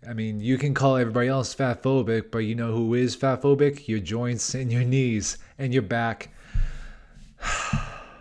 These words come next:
If you're dry heaving going up a flight of stairs, that's probably not a good idea. God forbid, when the zombie apocalypse comes, you know who's gonna go first. You know, just like in that documentary, Zombieland,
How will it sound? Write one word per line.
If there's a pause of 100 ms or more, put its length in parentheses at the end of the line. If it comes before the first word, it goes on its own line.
(120)
If
you're
dry
heaving
going
up
a
flight
of
stairs, (1120)
that's
probably
not
a
good
idea. (460)
God
forbid,
when
the
zombie
apocalypse
comes,
you
know
who's
gonna
go
first.
You
know,
just
like
in
that
documentary,
Zombieland,